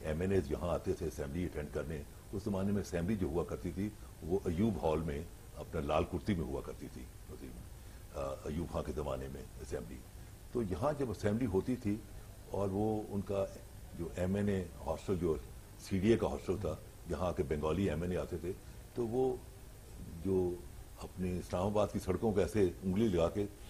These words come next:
सूंघते, कहते, "हमें इसमें से person की खुशबू आ रही है।" तो चीज़ ये है कि हमने बंगालियों को properly treat नहीं किया। हमारे जो पंजाबी bureaucracy वहाँ गई,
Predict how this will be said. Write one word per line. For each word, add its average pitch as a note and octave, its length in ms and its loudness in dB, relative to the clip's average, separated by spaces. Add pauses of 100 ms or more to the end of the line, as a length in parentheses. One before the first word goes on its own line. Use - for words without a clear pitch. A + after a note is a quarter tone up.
(420)
सूंघते, A2+ 300 6
कहते, G#2 260 4
"हमें F#2+ 240 4
इसमें F#2+ 220 0
से G2+ 100 2
person F#2+ 360 -2
की F2+ 120 -2
खुशबू D2 340 -4
आ C#2 100 0
रही C2+ 160 -6
है।" C2 100 -10 (840)
तो C3+ 140 4
चीज़ D#3+ 360 -2
ये C3+ 80 2
है A#2+ 160 0
कि B2 340 4 (540)
हमने C3+ 460 -2
बंगालियों F2+ 560 2
को A#2 120 -2
properly F2 500 0 (140)
treat D#2 200 -4 (100)
नहीं C2 140 -6
किया। B1 300 -8 (720)
हमारे G#2+ 400 2
जो G2 380 8 (360)
पंजाबी F#2 640 6 (220)
bureaucracy E2 500 0
वहाँ D#2 220 4
गई, D2+ 380 0